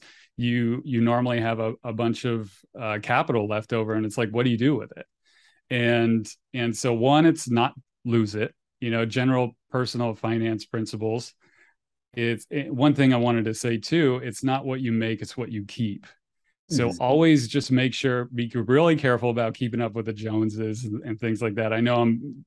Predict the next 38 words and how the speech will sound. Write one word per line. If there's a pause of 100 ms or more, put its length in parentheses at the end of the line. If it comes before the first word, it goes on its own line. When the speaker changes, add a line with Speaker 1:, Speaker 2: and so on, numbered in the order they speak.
(140)
Speaker 1:
backtracking
a
little
bit, (640)
but (680)
anyway,
wi-,
w-,
so
with
the
sustainability,
I've
been
in
this
industry
my
whole
career, (400)
and
everyone's
talking
about
net
zero
and
E
S
G
and,
you
know,
green
this
and
Tesla
that.